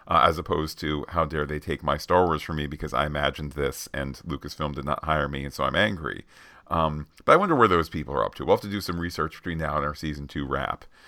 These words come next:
Uh, but speaking of where's Gideon, look at that. It's like the story throws the ball,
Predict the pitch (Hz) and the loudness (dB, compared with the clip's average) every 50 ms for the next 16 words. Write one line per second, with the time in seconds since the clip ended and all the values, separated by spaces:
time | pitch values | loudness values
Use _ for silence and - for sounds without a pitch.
0 | - - - - - - 170 180 - 113 131 - - - - 196 214 - 214 175 | -20 -20 -20 -16 -6 2 4 4 6 4 4 -2 -4 -6 -4 -4 -4 -2 0 0
1 | 156 131 113 107 123 123 117 113 92 80 - 107 113 120 107 82 73 73 80 85 | 0 0 2 2 2 4 4 4 2 0 2 2 2 2 2 0 0 0 -2 -4
2 | - - - - - - 107 - - 78 - 110 80 - - - - - 90 80 | -6 -10 -16 -14 -12 -8 -10 -8 -8 -6 -6 -6 -6 -6 -6 -8 -4 -4 -4 -4
3 | - 82 - - - 104 98 95 90 80 - - - - 85 85 98 - - 82 | -4 -6 -8 -4 -2 0 2 2 0 -2 -4 -6 0 2 2 2 2 -2 -2 2
4 | 107 107 110 127 143 160 | 4 4 4 4 0 -4